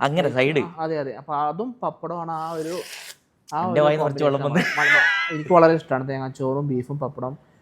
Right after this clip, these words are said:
Speaker 1: ആ.
Speaker 2: വീട്ടിലിടയ്ക്ക് ഉണ്ടാക്കും. ഓക്കെ.
Speaker 1: അതൊന്ന്
Speaker 2: തന്നെ
Speaker 1: ട്രൈ ചെയ്യണല്ലോ.
Speaker 2: വെള്ളം ഇറക്കട്ടെ.
Speaker 1: അല്ല, എന്നെ, എൻ്റെ വായിൽ തന്നെ വെള്ളം വന്ന് ഇത് കേട്ടിട്ട്. അപ്പോ നിങ്ങള് പ്രേക്ഷകർ ഒന്നും വിചാരിക്കരുത്,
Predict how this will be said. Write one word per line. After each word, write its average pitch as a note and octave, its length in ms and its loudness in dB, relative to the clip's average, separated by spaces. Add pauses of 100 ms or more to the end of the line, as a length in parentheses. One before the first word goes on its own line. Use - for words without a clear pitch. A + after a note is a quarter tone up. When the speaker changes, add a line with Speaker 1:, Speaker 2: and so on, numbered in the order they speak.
(120)
Speaker 1:
ആ. - 80 -20
Speaker 2:
വീട്ടിലിടയ്ക്ക് C3 420 0
ഉണ്ടാക്കും. A2+ 420 -8 (920)
ഓക്കെ. A#2 300 -10
Speaker 1:
അതൊന്ന് A2+ 200 -4
Speaker 2:
തന്നെ C#3 120 -4
Speaker 1:
ട്രൈ C3 80 0
ചെയ്യണല്ലോ. C3+ 320 -4
Speaker 2:
വെള്ളം C3 260 -6
ഇറക്കട്ടെ. C3+ 280 -8
Speaker 1:
അല്ല, D#3 100 2
എന്നെ, D#3+ 220 6
എൻ്റെ D3+ 240 2
വായിൽ F3+ 260 8
തന്നെ G3 140 6
വെള്ളം F#3+ 260 6
വന്ന് G3 400 -4 (260)
ഇത് E3+ 160 -6
കേട്ടിട്ട്. D#3+ 340 -6 (100)
അപ്പോ F3 400 0
നിങ്ങള് D#3 800 0
പ്രേക്ഷകർ D#3+ 400 0
ഒന്നും F3 220 -2
വിചാരിക്കരുത്, D#3+ 800 0